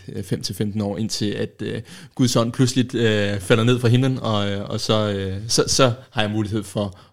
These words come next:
at, øh, at komme til tro. Men, men indtil da, så er jeg ilde stedt, ikke? <laughs> Øh,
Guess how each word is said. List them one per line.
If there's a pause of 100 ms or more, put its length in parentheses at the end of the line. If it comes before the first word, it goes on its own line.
(160)
at,
øh,
at
komme
til
tro.
Men,
men
indtil
da,
så
er
jeg
ilde
stedt,
ikke? (200)
<laughs>
Øh,